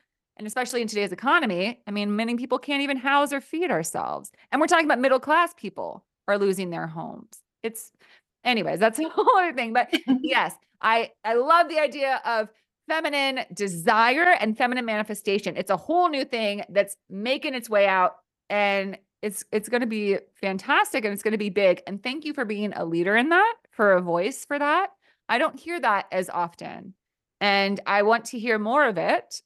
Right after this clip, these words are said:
Speaker 1: <laughs> I wanna, if
Speaker 2: Mm-hmm.
Speaker 1: you are holding any retreats around this, I wanna go. I know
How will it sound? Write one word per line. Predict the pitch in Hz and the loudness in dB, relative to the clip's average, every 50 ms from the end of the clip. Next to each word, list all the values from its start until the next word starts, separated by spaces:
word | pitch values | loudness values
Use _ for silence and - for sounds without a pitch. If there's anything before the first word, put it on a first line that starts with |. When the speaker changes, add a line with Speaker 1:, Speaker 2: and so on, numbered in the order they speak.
| - 233 - - | -16 -12 -6 -4
Speaker 1:
<laughs> | 311 - 370 330 - 339 269 - 302 - 320 240 - - - - - 370 - | -2 0 0 0 0 -2 -4 -4 -4 -4 -4 -6 -6 -14 -18 -14 -14 -8 -2
I | - 240 254 | 0 0 2
wanna, | 247 269 277 277 - - | 4 4 2 2 2 0
if | 247 - | 0 -2
Speaker 2:
Mm-hmm. | - 220 | -2 -4
Speaker 1:
you | 269 277 294 277 - - _ _ _ _ - | -6 -6 -6 -8 -10 -14 _ _ _ _ 0
are | 226 226 | 0 0
holding | 220 233 285 285 262 269 262 | 2 2 -2 0 0 -2 -4
any | 247 240 | -2 -2
retreats | 226 214 202 - - - 339 359 349 - | -2 -2 -2 -2 -2 0 0 0 2 2
around | 208 208 214 220 262 339 349 233 | 2 4 4 4 4 4 4 4
this, | 208 214 247 240 - | 4 4 2 2 0
I | - 202 226 | 0 2 2
wanna | 285 277 254 220 202 | 2 0 -2 -2 -2
go. | 190 190 175 180 196 - | -2 0 2 2 2 0
I | 226 226 | -2 -4
know | 220 240 240 233 - | -4 -4 -6 -6 -6